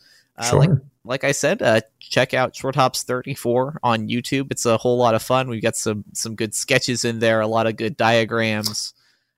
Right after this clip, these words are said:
Speaker 2: Literal diagrams and sketches made in crayon. I strongly suggest checking it out.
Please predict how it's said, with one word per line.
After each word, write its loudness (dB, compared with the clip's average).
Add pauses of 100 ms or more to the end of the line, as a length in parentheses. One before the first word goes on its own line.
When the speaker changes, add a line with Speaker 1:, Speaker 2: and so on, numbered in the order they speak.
(240)
Speaker 2:
Literal 6 (120)
diagrams 4
and -2
sketches 0
made 2
in -2
crayon. 0
I 0
strongly -2
suggest 0
checking -2
it 0
out. 0